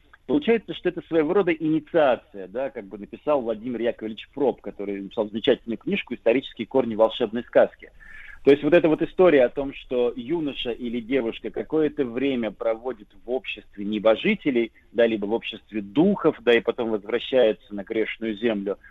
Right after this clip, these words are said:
уже обогащённый новым знанием, она, конечно, отсылает нас вот к моменту инициации, когда из одного статуса персонаж переходит в другой статус. Поэтому, в принципе, вот эта вот, опять же, мифологическая схема, да, ты на какое-то время уходишь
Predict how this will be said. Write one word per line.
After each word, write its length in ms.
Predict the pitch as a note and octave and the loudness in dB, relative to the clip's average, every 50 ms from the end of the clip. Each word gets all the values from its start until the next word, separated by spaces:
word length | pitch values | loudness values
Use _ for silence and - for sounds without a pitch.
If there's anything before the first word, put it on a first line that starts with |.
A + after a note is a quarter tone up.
| _ - | _ -10
уже 160 | A2 F#2+ G2+ | -6 -6 -4
обогащённый 580 | G2 G2+ G2+ A2+ A2+ - - B2 A2 G2+ G#2 | -2 0 0 0 0 0 -2 -2 -2 -2 -4
новым 360 | G#2 G#2+ G#2+ G2+ G2+ G#2 G#2+ G#2 | -2 -2 -2 -2 -4 -6 -8 -4
знанием, 360 | C3+ F#3 F#3 F3 D3 C3+ A#2 - _ - - - _ | -2 0 0 2 0 -2 -4 -8 _ -20 -20 -16 _
она, 160 | - B2 D#3+ | -4 -2 -2
конечно, 360 | - - C#3 D3+ D#3+ - - A#2+ | -2 -2 -4 -6 -6 -6 -8 -8
отсылает 460 | - - B2+ B2+ C#3 C3 A#2 - - | -8 -6 -2 0 0 0 0 0 -2
нас 200 | B2 C#3 D3+ - _ | -6 -6 -6 -8 _
вот 180 | A2+ G#2+ A2 - | -10 -12 -12 -12
к 80 | _ - | _ -8
моменту 460 | A2+ A2+ A#2+ C3 C#3+ C3+ - - C3 - | -6 -4 -4 -4 -4 -6 -6 -8 -10 -8
инициации, 680 | C3 A#2+ A#2+ A#2+ - _ C#3 B2+ A2+ G2+ - - G2+ F#2+ | -6 -6 -6 -6 -4 _ 0 0 0 0 -2 -8 -14 -10
когда 460 | - - G2+ F#2+ F#2+ A2+ A2 G#2 - _ _ _ G2+ | -10 -10 -10 -4 0 0 0 0 -2 _ _ _ -10
из 60 | F#2+ | -10
одного 380 | A2+ G2+ F#2 A2 A#2+ C#3+ F#3 - | -10 -8 -4 -4 -2 -2 -2 -2
статуса 480 | - - C#3 C3 - A#2 - - G2+ | -2 -2 -2 -2 -4 -10 -16 -16 -18
персонаж 420 | - - - _ A2 G#2+ A#2+ C#3 - | -18 -18 -16 _ -12 -10 -10 -12 -8
переходит 420 | _ G#2+ G2+ G2 - A#2 A2+ G#2+ | _ -8 -8 -6 -4 -4 -4 -4
в 80 | G2+ G2 | -4 -4
другой 340 | A2 G#2+ G#2 F#2+ G#2+ A2 - | -4 -4 0 2 0 0 0
статус. 340 | - - G2 F2+ - - - _ _ _ _ - - - _ _ D3+ - | 0 0 0 0 -2 -6 -18 _ _ _ _ -20 -20 -20 _ _ -2 4
Поэтому, 400 | - C#3+ E3+ - G3 F#3+ F3+ F3 | 6 6 6 6 4 2 2 0
в 80 | - | -2
принципе, 400 | - F3+ G#3 G#3+ - - - E3+ | -2 -4 -4 -4 -6 -6 -8 -8
вот 120 | D3+ D3 F#3 | -6 -4 -6
эта 120 | F3+ E3 | -4 -4
вот, 140 | E3+ D#3+ - | -6 -6 -6
опять 240 | E3 D#3+ F3+ E3 C3+ | -6 -6 -6 -8 -6
же, 60 | C#3+ | -6
мифологическая 760 | D3 C#3+ D3 - D#3+ D#3+ D#3 E3 - - - - - D3+ D3 D3+ - | -8 -6 -6 -6 -6 -4 -6 -8 -10 -12 -16 -12 -10 -10 -10 -10 -10
схема, 380 | - A3+ B3+ A3+ E3+ A#2+ G2+ - _ _ _ _ _ | -6 -6 -4 -4 -4 -6 -8 -10 _ _ _ _ _
да, 200 | G#3 C#3+ D#3+ E3 | -6 -4 -4 -4
ты 100 | - D#3 | -4 -4
на 140 | C#3+ D3+ D3+ | -6 -6 -6
какое-то 440 | E3+ E3 - G3+ - D3+ - - C3 | -6 -4 -2 -2 -2 -2 -4 -6 -8
время 380 | A#2 C3 D3 C#3 A#2+ A#2 A2+ - | -6 -4 -4 -2 -2 -4 -6 -8
уходишь 600 | - - - D3 D3+ C3 G#2 A2 F#2+ - - - | -10 -12 -6 -6 -6 -6 -6 -10 -12 -14 -16 -18